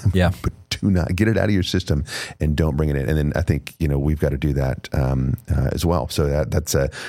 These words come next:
Speaker 1: that's a really good word. I,
Speaker 2: And
Speaker 1: I
Speaker 2: it, and it goes back to some of the self-leadership stuff that we've talked about in that episode, Can You Lead Yourself? I mean, your energy is gonna come from a bunch of different places, and a lot of it is up to you. So what,
Speaker 1: Yeah.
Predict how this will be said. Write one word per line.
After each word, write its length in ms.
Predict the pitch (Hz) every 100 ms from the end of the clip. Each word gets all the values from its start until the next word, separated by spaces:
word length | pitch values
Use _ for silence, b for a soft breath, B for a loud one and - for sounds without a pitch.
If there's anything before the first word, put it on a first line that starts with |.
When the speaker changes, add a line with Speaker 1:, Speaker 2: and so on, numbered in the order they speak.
| B
Speaker 1:
that's 140 | 85
a 60 | 85
really 160 | 76 76
good 120 | 78
word. 160 | 76 71
I, 160 | 82 92
Speaker 2:
And 120 | 131
Speaker 1:
I 60 |
Speaker 2:
it, 100 | 85
and 120 | 131 131
it 40 |
goes 200 | 120 156
back 200 | 131 127
to 80 | 123
some 160 | 139
of 60 | 120
the 80 | 95
self-leadership 680 | - 113 113 117 110 117 -
stuff 220 | 113 -
that 80 | 101
we've 140 | 101
talked 240 | - 104
about 200 | 104 101
in 60 | 92
that 140 | 98 95
episode, 300 | - 98 95
Can 140 | 95
You 100 | 90
Lead 160 | 90 90
Yourself? 400 | 87 95 87 92
I 40 |
mean, 240 | 92 90 -
your 140 | 110
energy 380 | 110 151 127 117
is 100 | 101
gonna 140 | 101
come 220 | - 104
from 160 | 92 90
a 40 | 78
bunch 200 | 98 101
of 60 |
different 260 | 92 98 90
places, 560 | 95 90 - 85 82 - B B B
and 120 | 92
a 40 | 87
lot 220 | 95 113
of 60 |
it 80 | 107
is 120 | 92
up 140 | 90 -
to 80 | 90
you. 200 | 82 76
So 140 | -
what, 240 | 78 95 -
Speaker 1:
Yeah. 160 | -